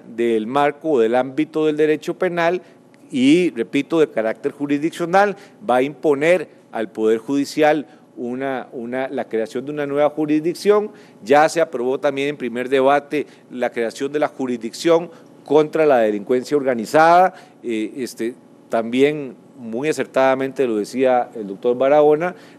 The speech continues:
tenemos que procurar ahora los fondos para darle mantenimiento a la ley de la jurisdicción contra la delincuencia organizada y que no quede en papel. Por ahí tengo algunas ideas de cómo financiarla, pero no le va a gustar a alguno de ustedes porque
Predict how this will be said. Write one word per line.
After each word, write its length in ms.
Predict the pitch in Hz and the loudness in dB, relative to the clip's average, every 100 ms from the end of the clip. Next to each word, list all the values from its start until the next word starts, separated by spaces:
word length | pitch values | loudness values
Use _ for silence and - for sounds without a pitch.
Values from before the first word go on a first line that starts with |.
| - | -10
tenemos 440 | - 123 127 139 139 | 0 0 2 -2 -2
que 100 | 160 | -2
procurar 440 | - - 120 135 | -2 0 2 4
ahora 420 | 143 139 139 151 143 | 6 4 4 2 0
los 260 | 117 110 | -6 -6
fondos 480 | - 147 147 151 170 | -2 0 0 -2 -8
para 300 | - 127 107 | -2 -2 0
darle 320 | 110 117 127 | -2 -2 -4
mantenimiento 920 | 143 147 143 110 104 127 131 131 160 - - - | -6 -6 -6 -8 -6 -6 -6 -4 -4 -4 -14 -12
a 100 | 110 | -4
la 120 | 107 104 | -2 2
ley 160 | 107 | 2
de 140 | 120 143 | 2 -2
la 100 | 139 | -4
jurisdicción 560 | 135 107 98 - 117 | -8 -8 -8 -6 -6
contra 240 | 123 139 127 | -6 -6 -6
la 120 | 98 | -4
delincuencia 460 | 92 95 113 113 | -6 -8 -8 -4
organizada 640 | 143 139 135 - 123 143 143 | -2 -2 -2 -2 0 2 -2
y 80 | 135 | -8
que 160 | - 104 | -12 -12
no 160 | 113 | -10
quede 340 | 127 131 143 143 | -2 2 2 0
en 120 | 127 | -8
papel. 540 | 98 98 - 135 156 156 - - - - | -6 -6 0 2 2 -4 -18 -20 -12 -2
Por 120 | 110 | 2
ahí 160 | 117 | 2
tengo 360 | 127 143 143 147 | 2 0 2 2
algunas 440 | 131 127 139 139 - - - | 2 0 -4 -6 -10 -20 -12
ideas 420 | 127 117 120 135 135 | -2 2 4 4 2
de 80 | |
cómo 300 | 120 120 135 | -2 -4 -4
financiarla, 840 | 123 127 101 95 143 139 143 147 143 - - - | -4 -4 -6 -4 2 4 4 0 -4 -10 -20 -8
pero 440 | 107 98 98 101 127 | -4 -2 -2 -4 -8
no 180 | 117 110 | -12 -6
le 100 | 123 | -2
va 120 | 127 | 0
a 20 | 127 | -2
gustar 300 | 127 - 131 | -2 0 0
a 20 | |
alguno 260 | 123 120 127 | 0 -2 -2
de 80 | |
ustedes 480 | 135 - 147 139 147 | -4 0 4 6 4
porque 320 | - 104 92 | 0 -12 -8